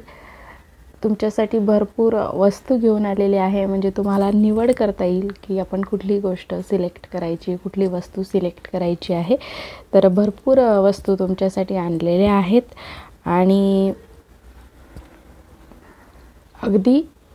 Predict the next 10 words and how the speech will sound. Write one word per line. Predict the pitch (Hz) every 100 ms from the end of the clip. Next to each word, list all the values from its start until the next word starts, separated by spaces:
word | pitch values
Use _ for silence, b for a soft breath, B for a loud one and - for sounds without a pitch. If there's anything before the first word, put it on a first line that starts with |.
| _
पाच | 214 233 233
रुपयापासून | 240 220 202 196 190 - 220 220
ते | - 233
शंभर | - 214 202 196 214
रुपयापर्यंतच्या | 233 233 202 190 185 175 175 190 - 202 - B B B B B
वस्तू | 202 196 - 202
यामध्ये | 190 175 170 180 175
मी | 220
सांगितलेल्या | 440 - - 214 180 180 175 180 165 160 156
आहेत. | 151